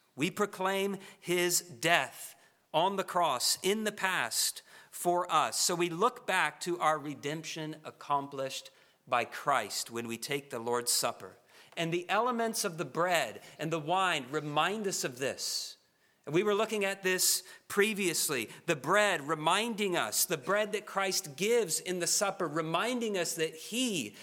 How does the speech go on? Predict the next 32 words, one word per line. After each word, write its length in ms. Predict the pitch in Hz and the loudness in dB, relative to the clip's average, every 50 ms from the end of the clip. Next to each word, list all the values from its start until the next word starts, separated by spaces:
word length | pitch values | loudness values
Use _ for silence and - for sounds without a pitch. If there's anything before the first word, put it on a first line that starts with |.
| - - - | -20 -8 -6
is 180 | - 147 - | -4 -4 -2
the 100 | - 175 | -2 -4
bread 260 | 147 131 160 165 165 | -4 0 0 0 0
of 160 | 156 156 160 156 | 0 -2 -2 -4
life. 460 | 156 160 151 127 107 104 - - - - - - | -2 -2 -2 -4 -4 -8 -10 -14 -18 -20 -20 -20
He's 640 | _ - - - - 220 233 254 254 254 233 185 - - | _ -20 -16 -10 -6 -4 -2 0 0 0 0 0 -2 -2
the 120 | 196 175 | -4 -4
true 260 | 180 - - 185 175 | -4 -4 -4 -4 -4
bread 300 | 160 156 165 156 156 156 | -2 0 0 0 0 0
from 200 | - - 160 147 | -4 -6 -8 -6
heaven, 380 | 143 - 156 151 135 143 117 98 - - - - | -4 -4 -4 -4 -2 -4 -6 -8 -10 -16 -14 -6
and 160 | - 165 160 | -4 -2 0
that 100 | 180 180 | 2 4
all 380 | 156 160 185 214 233 247 233 214 | 4 4 6 6 6 4 4 2
who 260 | 196 208 214 202 185 - - - | 2 0 -2 -2 -2 -4 -8 -14
feast 720 | - - - - - 220 240 247 220 - - - - - - - | -14 -12 -10 -6 -4 -2 -2 0 0 2 2 0 0 -2 -2 -2
upon 400 | 170 160 170 170 170 165 160 151 | -2 -2 0 0 -2 -2 -2 -4
him 300 | 156 185 185 180 180 160 | -4 -4 -4 -4 -2 0
by 180 | 160 156 147 | 0 0 0
faith 720 | 139 - - - 214 208 143 117 113 117 - - - - - _ _ _ - - - - _ - | -2 -4 -4 -2 -2 0 0 -2 -2 -4 -6 -8 -8 -10 -14 _ _ _ -20 -20 -20 -20 _ -2
will 160 | 151 160 151 | -2 0 2
have 280 | 143 165 160 156 151 156 | 4 6 6 6 4 2
eternal 400 | 147 - - 156 151 147 147 151 | -4 -4 -2 -2 0 0 0 0
life. 560 | 160 175 196 196 160 120 - - - - - - - - - | 0 0 2 2 0 0 -4 -6 -10 -10 -10 -12 -14 -6 0
But 120 | - 196 180 | 2 4 6
he 120 | 180 175 | 6 6
also 340 | 170 175 185 180 - 190 175 | 6 6 6 4 2 0 0
gives 320 | 147 147 160 160 156 - | 0 0 0 0 2 2
us 160 | 165 151 - | 2 2 4
that 260 | - 160 165 - - - | 4 2 0 0 -4 -2
cup, 360 | - 233 233 190 151 - - | 2 4 6 6 4 2 0
and 180 | 156 143 139 | -2 -2 -2